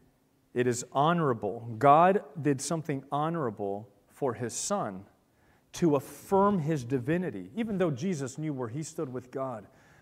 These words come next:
but he did it in benefit of the disciples who would be strengthened in their faith. The disciples needed this. And you know what? I think that we today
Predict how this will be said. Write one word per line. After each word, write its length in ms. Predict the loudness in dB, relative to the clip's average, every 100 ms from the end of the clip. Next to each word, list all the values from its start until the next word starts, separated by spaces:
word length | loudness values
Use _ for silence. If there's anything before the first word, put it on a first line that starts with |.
| _ -2
but 120 | 0
he 80 | 0
did 240 | 2 2
it 80 | 2
in 140 | 0
benefit 640 | 2 2 2 -4 -10 -10 -20 _ _ _ -2
of 160 | -2 -2
the 80 |
disciples 920 | -4 -4 -2 -2 -2 -6 -12 -12 -20 -20 _ _
who 120 | -4
would 200 | -4 -4
be 100 | -6
strengthened 720 | -10 -10 -6 -6 -6 -10 -12 -12
in 160 | -12 -6
their 180 | -6
faith. 640 | -6 -8 -8 -8 -14 _ _ _ _ _ _ _ _ _ _ _ _ _ _ _ _ _ _ _ -20 _ _ _
The 80 | -8
disciples 560 | -6 -2 -2 -2 -6 -2
needed 340 | -2 -2 -6
this. 380 | -14 -14 -16 -18 _ _ _ _
And 120 | -8 -4
you 60 |
know 100 | -2
what? 240 | 0 -2 -2
I 120 | -6
think 280 | -4 -8 -4
that 120 | -6
we 220 | -4 -6
today 540 | -6 -12 -8 -8 -8